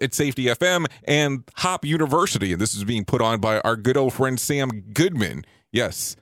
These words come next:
the author of Safety Sucks. Sam Goodman will be putting on an event called Making Safety Entertaining. This is a webinar that you can actually register at hop university dot org, and that's on June the first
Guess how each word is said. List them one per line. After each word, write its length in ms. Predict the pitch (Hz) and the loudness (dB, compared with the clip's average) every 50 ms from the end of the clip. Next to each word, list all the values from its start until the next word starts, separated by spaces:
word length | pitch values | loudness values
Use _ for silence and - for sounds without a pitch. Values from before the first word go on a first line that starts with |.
| _ _ _ _ _ _ _ _ _ _ | _ _ _ _ _ _ _ _ _ _
the 140 | 123 127 127 | 0 0 2
author 340 | - 131 147 143 - 123 110 | 2 0 0 0 -2 -2 -2
of 100 | 117 110 | -2 -2
Safety 340 | - - 117 110 - 131 123 | -4 -4 -6 -4 -6 -6 -6
Sucks. 500 | - - 175 143 110 110 - - - - - - - - - | -4 -4 -4 -4 -4 -8 -10 -12 -12 -14 -14 -20 -20 -16 -4
Sam 240 | - 131 131 - 135 | -2 -2 0 0 0
Goodman 420 | 107 113 139 139 131 131 131 131 | 0 0 0 0 0 -2 -2 -2
will 140 | 131 117 113 | -2 -2 -2
be 100 | 127 117 | -2 -2
putting 240 | - 143 135 131 131 | -2 -2 -2 0 0
on 80 | 127 | 0
an 60 | 127 | 0
event 320 | 120 113 131 131 - - - | 0 0 0 -2 -2 -4 -2
called 360 | - 131 127 127 123 113 - - - _ | 0 2 2 2 2 0 -4 -10 -14 _
Making 460 | - 101 117 143 143 - 151 143 135 | -2 -2 -2 -2 -2 -2 -4 -4 -4
Safety 540 | - - - 151 151 156 - - 160 151 135 - | -4 -4 -2 -2 -2 -2 -4 -6 -6 -6 -4 -4
Entertaining. 640 | 127 131 - 147 131 - - 143 139 120 101 90 | -4 -4 -2 -4 -4 -2 -2 -2 -2 -2 -2 -2
This 140 | 90 101 113 | -2 -2 -2
is 100 | 117 110 | -2 -2
a 60 | 104 | -2
webinar 580 | 98 104 117 131 135 127 117 104 98 104 113 - - - - - - | 0 0 0 0 0 0 2 2 2 0 -2 -4 -10 -20 -12 -6 -4
that 160 | 95 - - | -2 -2 -2
you 60 | 104 | -2
can 120 | 92 110 101 | 0 0 0
actually 600 | 101 107 107 - - 107 104 107 107 101 92 - - _ _ _ _ - | 0 0 -2 -4 -4 -2 -2 0 0 0 -2 -4 -10 _ _ _ _ -6
register 480 | 95 90 226 160 170 175 - - 98 87 | -2 0 0 0 0 -2 -2 0 0 0
at 160 | 87 - - | 0 -2 -6
hop 320 | 98 - - 110 - - | -10 -6 -4 -4 -2 -2
university 500 | 107 98 90 87 95 101 - - 95 92 | -2 -2 0 0 0 0 0 -2 -4 -4
dot 300 | 92 90 95 90 87 - - | -2 0 0 0 0 0 0
org, 360 | 123 135 120 95 87 85 - - - _ _ | 2 2 2 2 2 -2 -4 -10 -20 _ _
and 200 | - 98 98 95 | -4 -4 -2 0
that's 240 | 107 127 151 - - - | 0 -2 -2 -4 -4 -2
on 240 | 127 117 98 90 - - - 95 95 | -2 -2 -2 -4 -8 -12 -14 -12 -8
June 420 | - - 120 135 170 196 202 202 | -4 -2 0 0 0 -2 -2 -2
the 80 | 202 196 | -4 -2
first 400 | - 220 208 123 92 90 - | 0 2 2 2 2 0 -4